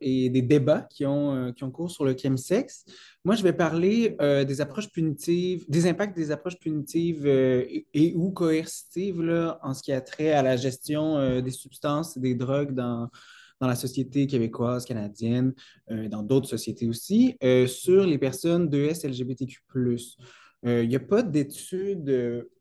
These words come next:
présentement qui se penchent spécifiquement là-dessus. On a plutôt des études qui, euh, font un peu le tour de la question, euh, donc par des données qui, euh, ont, sont, sont déterminées comme ayant des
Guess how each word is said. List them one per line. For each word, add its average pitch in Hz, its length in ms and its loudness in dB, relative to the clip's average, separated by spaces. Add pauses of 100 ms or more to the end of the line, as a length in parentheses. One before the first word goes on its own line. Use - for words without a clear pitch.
(500)
présentement 165 680 -2
qui 190 140 -14
se - 100 -18
penchent 165 400 -4 (100)
spécifiquement 202 960 -4
là-dessus. 165 280 0
On 196 160 4
a 156 80 2
plutôt 226 520 0 (340)
des 160 160 0
études 185 460 -2
qui, 190 520 0
euh, 135 360 0 (100)
font 202 240 -2
un 143 80 0
peu 196 140 -2
le 151 180 0
tour 208 240 4
de 165 80 0
la 143 140 0
question, 165 800 -4 (360)
euh, 123 540 2 (840)
donc 139 260 0
par 175 140 -2
des 156 120 2
données 147 640 0
qui, 160 460 -6
euh, 117 340 0 (760)
ont, 147 320 -2
sont, 135 260 -6
sont 139 160 -6
déterminées 139 380 -2
comme 165 140 -2
ayant 135 180 0
des 131 340 -4